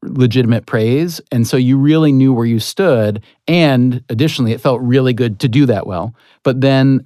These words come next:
the best thing I ever learned from him, it was during an annual review.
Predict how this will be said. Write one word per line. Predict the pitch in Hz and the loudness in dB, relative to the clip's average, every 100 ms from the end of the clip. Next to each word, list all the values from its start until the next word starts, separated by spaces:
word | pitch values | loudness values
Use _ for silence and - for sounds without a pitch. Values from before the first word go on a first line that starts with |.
| _ | _
the | 147 135 117 - _ - | -8 -6 -6 -8 _ -2
best | 190 - | -2 -2
thing | 214 190 | -2 -2
I | 151 | 0
ever | 131 | 0
learned | 120 117 135 156 165 156 | 0 0 0 2 0 -2
from | 107 95 | -4 -2
him, | 101 95 95 98 - | -4 -4 -4 -6 -4
it | |
was | 135 | -2
during | 120 143 131 | 0 0 0
an | |
annual | 143 143 139 131 | -2 0 0 0
review. | 110 107 101 110 101 95 | -2 -4 -4 -2 -2 -4